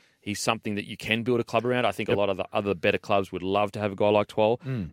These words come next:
Speaker 1: But what is gonna be interesting is, how does his motor go after not playing any trials or many, many minutes in the trials?
Speaker 2: Yeah, well, some, some guys are just, they're, they've got that natural ability to get out there and play game
Speaker 1: Yeah.
Speaker 2: minutes.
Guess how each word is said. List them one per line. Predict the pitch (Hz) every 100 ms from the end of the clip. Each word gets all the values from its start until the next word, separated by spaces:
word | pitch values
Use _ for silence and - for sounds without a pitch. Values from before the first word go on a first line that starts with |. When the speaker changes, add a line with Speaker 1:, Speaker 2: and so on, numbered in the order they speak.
| -
Speaker 1:
But |
what | 101 143
is | 208 233
gonna | 190 123
be | 104
interesting | 98 90 95
is, | 90 85 98 - _ _ _ _ _ 120
how | 135
does | 151 127
his | 120 107
motor | 127 151
go | 110 82 85
after | 90 107
not | 101 -
playing | 101 90
any | 87
trials | - 107 - -
or | 101
many, | 98 98 95
many | - 104 95
minutes | 98 101
in | 90
the |
trials? | - 80 - - -
Speaker 2:
Yeah, | 160 117
well, | 85 127 123 110 - _ _
some, | - 202 151
some | 180 196
guys | 147 139 127
are | 110
just, | 113 107 - 101
they're, | 123 117
they've | 98 76 117 117
got | 120 104
that | 90
natural | 113 110 117 104 95 -
ability | 98 110 113 101
to | 90
get | 101
out | 104 98
there | 101
and | 98
play | 101 104
game | 95 98
Speaker 1:
Yeah. | 101
Speaker 2:
minutes. | 104 131 -